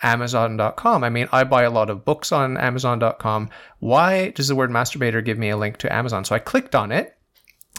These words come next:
and, uh, I do regret it, but I just wanna share what I saw. Young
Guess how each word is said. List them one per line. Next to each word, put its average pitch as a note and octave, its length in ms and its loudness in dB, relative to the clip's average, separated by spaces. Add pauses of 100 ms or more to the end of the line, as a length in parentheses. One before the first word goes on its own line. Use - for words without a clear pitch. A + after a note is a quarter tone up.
(400)
and, C3+ 340 4
uh, B2+ 180 6
I C3+ 80 4
do D#3+ 160 0
regret C3+ 380 4
it, - 320 -4
but - 260 2
I A#2+ 100 4
just B2 180 -4
wanna C#3 140 0
share B2+ 340 2
what A2+ 140 2
I G#2 60 2
saw. A#2 560 2 (680)
Young F3 680 2